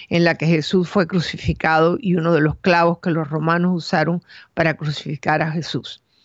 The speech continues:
Ese clavo viene del Santo Sepulcro, el lugar donde Jesús fue enterrado en Jerusalén, según Notre Dame.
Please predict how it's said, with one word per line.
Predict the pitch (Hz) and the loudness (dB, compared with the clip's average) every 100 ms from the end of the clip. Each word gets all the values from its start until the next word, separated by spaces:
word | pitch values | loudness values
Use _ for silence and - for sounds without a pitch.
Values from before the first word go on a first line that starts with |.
| _ - - - - _ | _ -20 -20 -20 -20 _
Ese | - 202 247 | 0 2 2
clavo | 240 240 175 135 151 - | 4 4 4 0 -6 -8
viene | 190 175 175 | -2 0 0
del | 165 156 | -2 -4
Santo | - 190 190 208 | -2 -2 -2 -6
Sepulcro, | - 190 - 185 151 - - 139 - | -4 -4 2 2 2 -4 -8 -10 -4
el | 180 | 0
lugar | 156 165 175 | 2 2 2
donde | 185 175 | 2 2
Jesús | 170 160 - 208 202 | 0 -2 -2 -2 -2
fue | 180 | -2
enterrado | 160 170 147 160 160 | 0 0 0 2 2
en | 160 | 4
Jerusalén, | 151 165 143 160 135 147 131 - _ _ | 2 0 0 0 2 2 0 -4 _ _
según | - - 170 165 196 170 147 - - | -8 0 2 4 6 6 2 -2 -4
Notre | 160 156 165 156 | -2 0 0 2
Dame. | - - | 0 -2